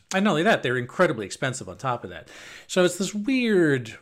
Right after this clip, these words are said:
thing. It's like, I don't know how this still survives, and who knows what exactly what shape it's gonna be in when it really starts firing again. You know, will it return to the same levels post-pandemic 'cause it's been shut down for over a year?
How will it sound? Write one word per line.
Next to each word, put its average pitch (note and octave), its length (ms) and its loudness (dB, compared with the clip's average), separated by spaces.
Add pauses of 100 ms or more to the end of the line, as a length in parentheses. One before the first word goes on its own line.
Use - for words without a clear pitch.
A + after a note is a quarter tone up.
(140)
thing. G#3 500 -2
It's A#2+ 160 -6
like, A2+ 220 -4
I D#3 80 0
don't G3+ 120 0
know C#3 120 -2
how C#3 180 -2
this C3 160 -4
still G#2+ 240 -6
survives, D3 720 -2
and F#2+ 200 -10
who B2 120 -4
knows A#2+ 260 -4 (120)
what A#2 180 -2
exactly A#2 400 -2
what G#2+ 180 -6
shape A2 200 -4
it's G#2+ 100 -14
gonna G2+ 160 -8
be A2 180 -6
in A2+ 140 -4
when G#2 100 -6
it G#2 80 -10
really G#2+ 140 -6
starts - 280 -10 (120)
firing C3+ 400 -2
again. C3+ 520 -4
You B2 120 -10
know, F#2+ 60 -10
will A2+ 200 -8
it G#2 40 -12
return B2 340 -6
to G#2+ 80 -14
the G2+ 100 -14
same G2 240 -10
levels A2 320 -8
post-pandemic A2+ 800 -8
'cause F#2 120 -14
it's E2+ 80 -20
been - 140 -20
shut - 240 -12
down A2+ 220 -10
for C3+ 180 -8
over C#3 140 -10
a C#3+ 60 -12
year? D3 240 -12